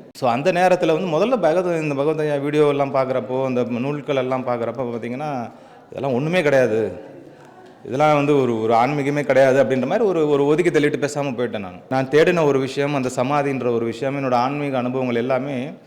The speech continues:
ஒரு குளம் போன்றது தான், அதை விட உயர்வானது வந்து ஞானம் தான், அது ஒரு நதி போன்றது அப்படின்னோன்னா எனக்கு ஒரு பயங்கர ஷாக்கு. எல்லாருக்கும் வணக்கம். முதல்ல எல்லாருக்கும் நன்றி, இந்த பகவத் மிஷனுக்கும் நன்றி, வனஜா மேடத்துக்கு, அப்புறம் அந்த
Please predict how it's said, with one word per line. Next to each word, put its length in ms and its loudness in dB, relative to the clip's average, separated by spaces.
ஒரு 200 -4
குளம் 360 2
போன்றது 520 2
தான், 400 0
அதை 160 -2
விட 140 0
உயர்வானது 600 2
வந்து 220 -4
ஞானம் 380 -2
தான், 140 0
அது 140 -2
ஒரு 200 0
நதி 240 0
போன்றது 400 -2
அப்படின்னோன்னா 640 -4
எனக்கு 240 -8
ஒரு 120 -8
பயங்கர 440 -10
ஷாக்கு. 400 -14
எல்லாருக்கும் 320 -6
வணக்கம். 480 -8
முதல்ல 400 -6
எல்லாருக்கும் 340 -6
நன்றி, 280 -6
இந்த 280 -12
பகவத் 280 -6
மிஷனுக்கும் 500 -10
நன்றி, 240 -12
வனஜா 280 -2
மேடத்துக்கு, 540 -6
அப்புறம் 380 -10
அந்த 300 -12